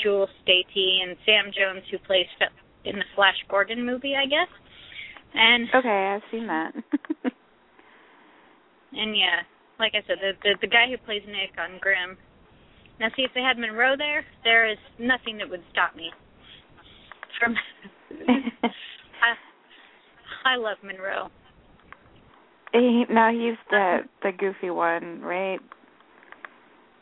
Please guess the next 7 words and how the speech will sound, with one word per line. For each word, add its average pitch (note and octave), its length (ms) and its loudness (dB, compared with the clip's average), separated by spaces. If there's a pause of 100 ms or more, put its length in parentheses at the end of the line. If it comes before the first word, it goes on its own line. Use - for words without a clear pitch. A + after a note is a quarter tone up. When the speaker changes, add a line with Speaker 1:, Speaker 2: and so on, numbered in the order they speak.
(840)
Speaker 1:
Um, C#4 380 6 (100)
Monroe D4 560 2
is C4+ 360 0 (200)
the, B3 300 6
uh, G3+ 280 2 (1800)
geez, A#3 200 4
it's G#3+ 120 -8